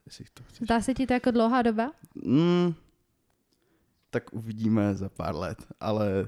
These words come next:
Speaker 1: jako střední uběhla rychle, tak podle mě těch šest let taky uteče rychle. Ono se to nezdá.
Speaker 2: Mně se, eh, mně se vlastně líbí na těchto těch uměleckých školách, že, eh, studenti jsou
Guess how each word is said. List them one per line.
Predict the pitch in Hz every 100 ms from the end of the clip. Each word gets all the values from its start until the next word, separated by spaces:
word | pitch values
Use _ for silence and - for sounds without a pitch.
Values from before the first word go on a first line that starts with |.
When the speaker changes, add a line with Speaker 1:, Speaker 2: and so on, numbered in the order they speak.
| 107
Speaker 1:
jako | 113 - 104 98 -
střední | - - 139 131
uběhla | 110 117 120 110
rychle, | 101 - 110
tak | 101 98 -
podle | - 101
mě | 98 98
těch | 113 -
šest | 104 -
let | 95
taky | 85 - 87
uteče | - 85 87
rychle. | 90 - 90 95 _ _ _
Ono | 98 92
se | -
to | -
nezdá. | 80 87 87 87 - _ - _ _ -
Speaker 2:
Mně | 233 247
se, | - 320 311 -
eh, | 240 233
mně | 240 240
se | - 294
vlastně | 294 - 320
líbí | 254 233 233
na | 233
těchto | 233 247 240
těch | 233 226
uměleckých | 220 233 233 - 247
školách, | - 226 202 202 214
že, | 240 226 220 208
eh, | 220
studenti | - 240 240 247 262
jsou | 240 254 247 247